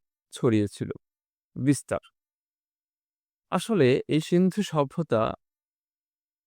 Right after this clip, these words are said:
মূলত দেখতে গেলে এটা একটা ট্রায়াঙ্গেলের মতো। ট্রায়াঙ্গেলের মতো এই সম্পূর্ণ সভ্যতার কেন্দ্রগুলি তৈরি হয়েছে। কিভাবে দেখো? যে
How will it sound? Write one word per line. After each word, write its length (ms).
মূলত 320
দেখতে 380
গেলে 180
এটা 120
একটা 160
ট্রায়াঙ্গেলের 800
মতো। 260
ট্রায়াঙ্গেলের 600
মতো 340
এই 100
সম্পূর্ণ 540
সভ্যতার 540
কেন্দ্রগুলি 600
তৈরি 240
হয়েছে। 340
কিভাবে 300
দেখো? 240
যে 340